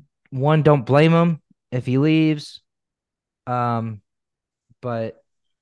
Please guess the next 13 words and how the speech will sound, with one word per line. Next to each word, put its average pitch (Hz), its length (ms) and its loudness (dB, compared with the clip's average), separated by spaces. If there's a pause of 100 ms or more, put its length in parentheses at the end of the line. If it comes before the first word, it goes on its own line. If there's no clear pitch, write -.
(240)
uh, - 60 -18 (1300)
you 170 120 2
know, 165 100 6
I, 185 340 2 (380)
it's 170 180 -10
funny 190 220 -4
because 143 320 -2
I've 156 100 0
been 175 180 0
watching, 151 480 -2
um, 107 440 -4 (880)
that 120 260 -6
Wrexham, 139 560 -6